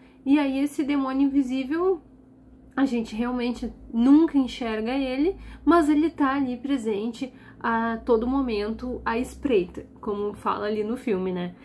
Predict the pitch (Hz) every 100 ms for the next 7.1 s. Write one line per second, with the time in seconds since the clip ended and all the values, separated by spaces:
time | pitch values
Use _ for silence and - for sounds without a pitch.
0 | - - - 247 233 254 233 277 311 302
1 | - 233 254 320 - 247 285 311 - 226
2 | 277 254 254 269 254 233 240 226 226 233
3 | 226 262 220 196 247 - 202 - - -
4 | 208 - - 233 226 214 233 226 220 220
5 | 269 233 247 226 214 220 254 247 233 214
6 | - - 233 226 220 233 226 214 226 240
7 | 220